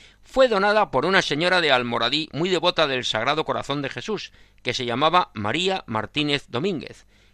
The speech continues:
que también costeó la imagen procesional del interior del templo y el tabernáculo. Se colocó el veintinueve de julio de mil novecientos sesenta y seis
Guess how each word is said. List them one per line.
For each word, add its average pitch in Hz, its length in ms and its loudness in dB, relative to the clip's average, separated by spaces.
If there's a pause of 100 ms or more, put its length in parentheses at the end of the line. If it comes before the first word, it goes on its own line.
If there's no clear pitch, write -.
que 156 100 4
también 247 460 2
costeó 147 440 -4
la 180 120 0
imagen 165 440 -2
procesional 127 600 -2
del 120 140 -4
interior 120 400 -4
del 160 200 -4
templo 226 460 -2 (180)
y 139 120 -2
el 123 160 -2
tabernáculo. - 760 -4 (840)
Se - 160 0
colocó 208 320 4
el 262 80 0
veintinueve 202 500 2
de 190 80 0
julio 208 280 0
de 160 100 0
mil 208 140 0
novecientos 202 600 -2
sesenta 196 500 0
y 151 80 -2
seis - 460 0